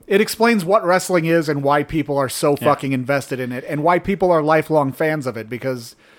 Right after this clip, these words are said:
Speaker 1: uh, essentially it's a, it's just explains the storyline of a single wrestler over two decades.
Speaker 2: Mm-hmm.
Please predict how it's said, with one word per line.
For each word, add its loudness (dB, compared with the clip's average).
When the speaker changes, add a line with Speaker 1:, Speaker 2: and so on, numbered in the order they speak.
Speaker 1:
uh, 4
essentially 2
it's 0
a, 2
it's 0
just 0
explains 0
the -2
storyline 2
of -2
a -4
single 0
wrestler 0
over 2
two -2
decades. -2
Speaker 2:
Mm-hmm. -4